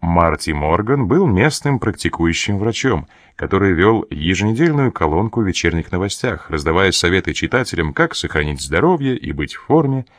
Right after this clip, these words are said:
Ему платили за то, что он в любое время консультировал репортеров по всем медицинским вопросам. Фанатик здоровья, он всегда говорил быстро,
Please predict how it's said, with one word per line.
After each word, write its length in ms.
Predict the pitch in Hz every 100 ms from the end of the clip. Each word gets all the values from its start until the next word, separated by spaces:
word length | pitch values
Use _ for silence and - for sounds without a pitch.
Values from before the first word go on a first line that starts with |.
| _ _ _
Ему 240 | - 147 202
платили 380 | 196 - 202 175
за 180 | 139
то, 220 | 147 202 151
что 260 | - 110
он 160 | 139 104
в 100 | 85
любое 440 | 120 120 208 175
время 380 | 104 170 127 85
консультировал 920 | - 98 - 117 101 147 143 127 117
репортеров 920 | 82 98 - 82 - 180 190 165 -
по 160 | - 78
всем 420 | - - 117 175
медицинским 840 | 156 127 85 - 85 80 - 82 71
вопросам. 540 | - - - - - _ _ _ _ _ _ _ _
Фанатик 560 | - 78 82 113 - 76
здоровья, 580 | 67 80 92 135 117 110
он 180 | 98 87
всегда 460 | - 80 71 104
говорил 380 | 87 85 78 67
быстро, 540 | 69 135 - - 127